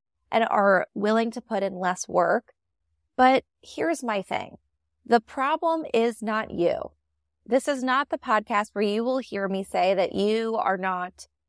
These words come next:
driven enough, disciplined enough, you're lazy, you're, you don't have enough willpower, and that's the problem. The problem is not you. With any goal in general, whether it's a resolution or not,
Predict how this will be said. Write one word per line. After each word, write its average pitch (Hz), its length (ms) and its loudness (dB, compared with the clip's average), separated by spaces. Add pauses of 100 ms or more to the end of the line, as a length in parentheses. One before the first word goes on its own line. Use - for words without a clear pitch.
(120)
driven 226 380 6
enough, 233 500 6
disciplined 214 480 -4
enough, 202 480 0
you're 175 340 -2
lazy, 208 500 0
you're, 190 340 -6
you 196 80 -4
don't 185 140 -4
have 190 120 -4
enough 165 240 -4
willpower, 208 480 4
and 190 80 -2
that's 190 180 -6
the - 80 -10
problem. 185 600 2 (640)
The 214 140 6
problem 269 540 0
is 208 220 -2
not 202 300 -4
you. - 460 -2 (100)
With 233 200 -6 (100)
any 262 260 -2
goal 220 220 -2
in 202 120 -6
general, 190 460 -2
whether 190 300 2
it's 190 160 -4
a 185 40 -8
resolution 185 600 -2
or 175 80 -8
not, 170 380 -4